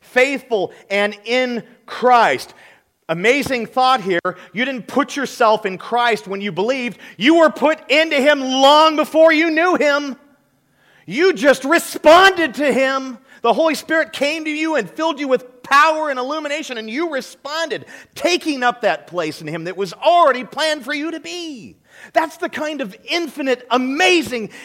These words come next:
insanely cool God we're dealing with here. That is incredible. He set that up for us.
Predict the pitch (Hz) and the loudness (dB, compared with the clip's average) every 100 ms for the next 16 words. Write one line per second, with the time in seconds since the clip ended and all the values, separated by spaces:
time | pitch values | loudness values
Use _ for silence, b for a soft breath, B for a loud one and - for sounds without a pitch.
0 | 254 302 254 - - - 403 370 302 262 | -6 -6 -6 -10 -6 2 4 4 0 -4
1 | - 269 214 226 233 247 311 349 311 180 | -4 -6 -2 -2 -4 -8 -12 -12 -10 -10
2 | 131 135 98 254 311 302 226 220 - 311 | -10 -10 -10 -6 -4 -6 -8 -14 -10 -6
3 | 330 240 127 90 78 b b b 330 381 | -6 -8 -14 -16 -20 b b b -4 -4
4 | - 214 233 277 285 285 330 - 185 120 | -6 -8 -6 -6 -6 -6 -8 -10 -12 -12
5 | 95 85 - | -12 -18 -20